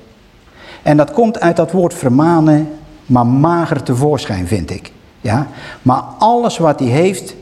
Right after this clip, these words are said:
gooit hij in de strijd om mensen te overtuigen. Dadelijk krijgen we daar nog meer voorbeelden van. Het woord trooster, gebruikt voor de Heilige Geest,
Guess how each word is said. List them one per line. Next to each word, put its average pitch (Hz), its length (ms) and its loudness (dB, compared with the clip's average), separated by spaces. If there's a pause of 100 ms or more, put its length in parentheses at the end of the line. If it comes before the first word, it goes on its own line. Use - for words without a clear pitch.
gooit 180 340 0
hij 160 100 -2
in 143 160 2
de 120 60 -2
strijd 180 600 -2 (440)
om 127 260 2
mensen 151 560 0
te 147 140 0
overtuigen. 110 840 -4
Dadelijk 143 440 -2
krijgen 143 220 2
we 135 60 -4
daar 123 160 0
nog 110 140 0
meer 127 200 2
voorbeelden 90 520 -2
van. 82 240 -8 (1700)
Het 147 200 2
woord 156 400 0 (280)
trooster, 180 720 2 (840)
gebruikt 117 520 -2
voor 120 160 0
de 113 60 2
Heilige 110 440 -2
Geest, 135 400 0